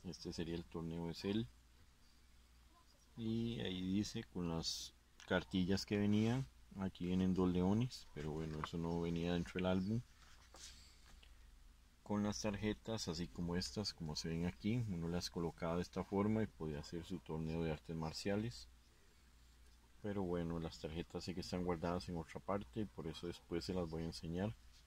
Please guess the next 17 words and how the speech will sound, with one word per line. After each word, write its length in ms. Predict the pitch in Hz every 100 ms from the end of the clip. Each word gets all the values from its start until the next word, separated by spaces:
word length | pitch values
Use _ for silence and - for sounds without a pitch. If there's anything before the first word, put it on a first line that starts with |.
| - - - - -
Por 180 | - 95
el 100 | 92
momento 560 | 90 82 80 80 - 82
no. 160 | 71 65 - - - - - - - -
Entonces 300 | - 90 85
este 280 | 80 - 87
sería 460 | 90 85 92 98 101 - - - - - - - - -
el 180 | 101 87
álbum 380 | 87 87 92 95
de 160 | 87
Dragon 340 | 82 82 87 87
Ball 160 | 87
Z, 380 | - 98 - 104
la 120 | 82
parte 340 | - 69 - 85
número 300 | 82 82 82
cuatro. 520 | - 101 98 127